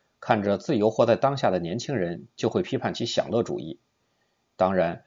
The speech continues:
这其实是为了让自己接受不自由生活而捏造出来的一种人生谎言。选择了真正自由的大人，就不会说这样的话，相反，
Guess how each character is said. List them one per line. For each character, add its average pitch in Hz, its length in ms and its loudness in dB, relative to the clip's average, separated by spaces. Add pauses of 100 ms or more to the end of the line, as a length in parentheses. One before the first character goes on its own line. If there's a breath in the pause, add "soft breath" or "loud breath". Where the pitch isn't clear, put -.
(120)
这 - 120 2
其 139 220 -2
实 117 220 2
是 123 140 -2
为 120 120 4
了 117 80 4
让 123 180 4
自 135 140 -4
己 160 200 -8
接 - 180 -2
受 120 120 -2
不 110 160 -4
自 123 160 -2
由 95 120 4
生 113 200 -2
活 85 320 -4
而 110 80 -2
捏 135 160 0
造 - 160 4
出 - 140 -4
来 113 80 4
的 120 80 -4
一 123 80 -2
种 78 180 -8
人 85 120 -8
生 139 180 -6
谎 - 220 -2
言。 - 200 -14 (1120)
选 95 240 -2
择 98 120 4
了 135 120 8
真 165 220 0
正 147 140 0
自 165 160 0
由 92 100 2
的 92 100 2
大 101 160 2
人， 80 280 -8 (180)
就 95 140 -2
不 110 160 0
会 147 100 0
说 113 160 -2
这 160 100 2
样 98 160 4
的 69 80 -4
话， - 300 -4 (480)
相 120 280 2
反， - 340 -2